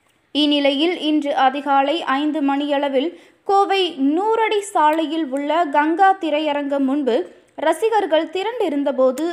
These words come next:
அங்கு இருசக்கர வாகனத்தில் வந்த மர்ம நபர்கள் பெட்ரோல் குண்டு ஒன்றை வீசிவிட்டு தப்பிச் சென்றனர். இருசக்கர வாகனங்கள் நிறுத்தப்பட்ட பகுதியில் விழுந்த அந்த குண்டு காரணமாக இருசக்கர வாகனம் ஒன்று லேசான சேதம் அடைந்தது.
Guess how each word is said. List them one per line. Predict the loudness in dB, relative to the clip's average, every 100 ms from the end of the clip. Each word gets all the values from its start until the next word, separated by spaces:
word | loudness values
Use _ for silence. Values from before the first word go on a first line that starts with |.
| -4
அங்கு | -2 -2 -2
இருசக்கர | -4 -6 -6 -6 0 0
வாகனத்தில் | 2 0 0 -4 -4 -6 -4
வந்த | -4 -2 -2 0
மர்ம | 0 -2 -2 -4
நபர்கள் | -2 -2 -4 -4 -4 -8 -20 -20 -10
பெட்ரோல் | 0 0 2 0 2
குண்டு | 0 -2 -2
ஒன்றை | 0 0 0 -2
வீசிவிட்டு | -4 -4 -4 -6 -6 -4
தப்பிச் | 0 -2 -2 -6
சென்றனர். | -6 -4 0 2 2 -4 -20 _ -6
இருசக்கர | -2 -2 -2 -4 -2 -4 0
வாகனங்கள் | 0 0 -2 -4 -2 -2
நிறுத்தப்பட்ட | -2 -2 -4 -6 -4 -4
பகுதியில் | -4 -6 -8 -6 -6
விழுந்த | -6 -6 -4 -4
அந்த | -2 -2 -2
குண்டு | -2 -2 -2
காரணமாக | -2 0 0 0 0 0 -2 -6 -6 -18 -12
இருசக்கர | -4 -2 0 -2 0 2 4
வாகனம் | 4 2 2 0 -2 -4
ஒன்று | -6 -4 -4 -2
லேசான | 0 -2 -2 -2 0 -2
சேதம் | -2 -2 -2 -4
அடைந்தது. | -6 -6 -6 -4 -2